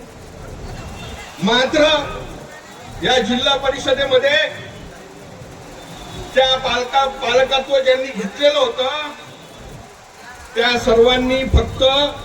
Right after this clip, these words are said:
ठेकेदार पोसण्याचं काम त्या ठिकाणी केलं.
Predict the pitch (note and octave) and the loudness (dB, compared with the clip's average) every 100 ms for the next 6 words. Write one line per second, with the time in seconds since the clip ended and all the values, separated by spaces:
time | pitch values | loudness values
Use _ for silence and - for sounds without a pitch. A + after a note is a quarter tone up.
0 | - - A3 G3 A#3+ A#3+ C4 B3+ B3 A#3 | -14 0 2 4 4 4 2 2 0 0
1 | A#3+ A3+ A3+ A3+ A3 G#3+ G#3 G3 F#3 F3 | -2 -2 -2 0 0 0 0 0 2 2
2 | D#3 C#3+ A#2+ | 2 -2 -4